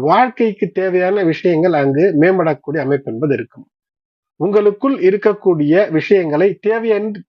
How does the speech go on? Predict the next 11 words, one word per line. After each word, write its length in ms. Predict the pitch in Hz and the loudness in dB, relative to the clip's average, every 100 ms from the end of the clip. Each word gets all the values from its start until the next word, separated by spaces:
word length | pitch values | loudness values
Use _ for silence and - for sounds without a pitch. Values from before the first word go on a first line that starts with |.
| - | -6
தேவையே 400 | 196 208 208 233 | -2 0 0 2
இல்லாமல் 420 | 190 180 160 175 165 | 2 0 0 0 -2
இந்த 120 | 147 | 0
காதல் 360 | 160 185 185 180 | 0 2 0 0
சார்ந்த 260 | 156 139 | -2 0
விஷயங்களை 540 | 131 - 135 117 107 139 143 - _ _ _ | -2 0 -2 -2 -2 -2 -2 -10 _ _ _
திருமணமானவர்களும் 920 | 214 233 233 190 165 175 165 160 185 - | -4 0 0 0 0 0 0 2 0 0
சரி, 200 | 156 160 | -2 -2
காதலில் 460 | - 175 202 185 160 | 0 0 0 0 0
இருப்பவர்களும் 640 | 151 151 151 143 143 143 | -2 -4 -4 -2 -2 -2
சரி, 180 | 135 127 | -2 -4